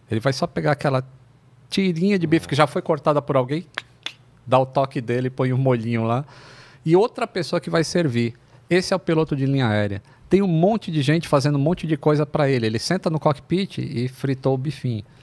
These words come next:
O cara da aviação executiva, da aviação particular, ele tem que ir no mercado comprar carne, ele tem que limpar a carne, ele tem que fritar, ele tem que tá com óleo na cara.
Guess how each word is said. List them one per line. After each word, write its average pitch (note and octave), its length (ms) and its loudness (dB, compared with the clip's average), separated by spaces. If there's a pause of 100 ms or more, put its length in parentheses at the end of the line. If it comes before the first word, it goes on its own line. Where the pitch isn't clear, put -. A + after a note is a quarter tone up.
(420)
O D3+ 120 4
cara D#3+ 360 2
da D3+ 100 0
aviação A#2 480 -2
executiva, F#2+ 840 -4
da F2+ 80 -2
aviação F2+ 340 -4
particular, G2+ 680 -2 (420)
ele A#2+ 220 0
tem C3 200 0
que C3+ 100 -4
ir - 20 0
no C3 60 0
mercado A2+ 440 0
comprar A2+ 440 0
carne, A#2 420 0
ele A2 140 -4
tem B2 180 -4
que C3+ 100 -4
limpar A#2+ 360 2
a - 20 -6
carne, A#2 300 0
ele A#2 100 -4
tem B2 180 -2
que B2+ 140 -6
fritar, A#2+ 760 0
ele A2+ 100 -6
tem A#2 180 -10
que C3 100 -10
tá C3 140 0
com B2+ 160 -2
óleo A#2+ 200 4
na A2+ 120 -2
cara. B2 400 -2